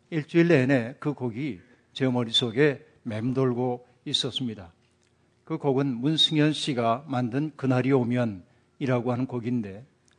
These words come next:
서적인 멜로디는 물론이고 마음을 뜨겁게 하는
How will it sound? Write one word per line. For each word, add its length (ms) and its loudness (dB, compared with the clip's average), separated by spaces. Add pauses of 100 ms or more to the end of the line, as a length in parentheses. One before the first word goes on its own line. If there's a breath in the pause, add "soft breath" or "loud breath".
(260 soft breath)
서적인 560 4 (340)
멜로디는 460 4
물론이고 640 -2 (500)
마음을 360 4
뜨겁게 440 0
하는 340 2